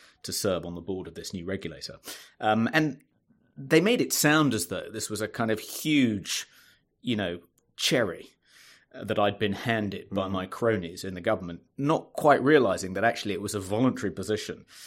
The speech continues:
Speaker 1: um, which involved, you know, serving as a non-executive director on a board, um, which was gonna meet, I think, four times a year.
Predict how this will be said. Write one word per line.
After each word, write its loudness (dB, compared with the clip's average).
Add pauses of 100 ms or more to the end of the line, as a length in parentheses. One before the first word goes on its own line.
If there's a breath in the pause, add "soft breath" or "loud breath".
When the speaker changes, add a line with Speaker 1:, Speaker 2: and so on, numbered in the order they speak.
(220 loud breath)
Speaker 1:
um, -4
which -6
involved, 0
you -4
know, -6
serving 2
as -6
a -4
non-executive -2
director -4 (360 loud breath)
on 2
a 0
board, -2 (360 soft breath)
um, -2
which -6
was -8
gonna -2
meet, -2
I -6
think, -8
four 0
times -6
a -10
year. -8